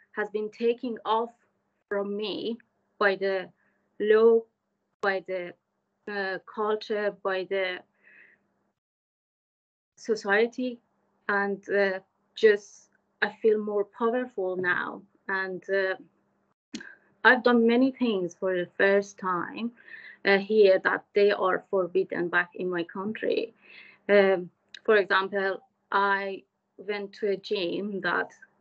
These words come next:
men can be there too, and, uh, uh, or being with the swim costume at the beach and, uh, going for,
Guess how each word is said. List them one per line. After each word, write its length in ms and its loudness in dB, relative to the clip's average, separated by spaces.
men 380 0
can 420 -4
be 160 -2
there 220 2
too, 360 6
and, 440 6
uh, 300 -2
uh, 200 -8
or 280 2
being 420 0
with 120 -10
the 100 -6
swim 340 -2
costume 440 -4
at 160 -2
the 80 -2
beach 500 -2
and, 400 -2
uh, 180 -2
going 380 2
for, 520 -4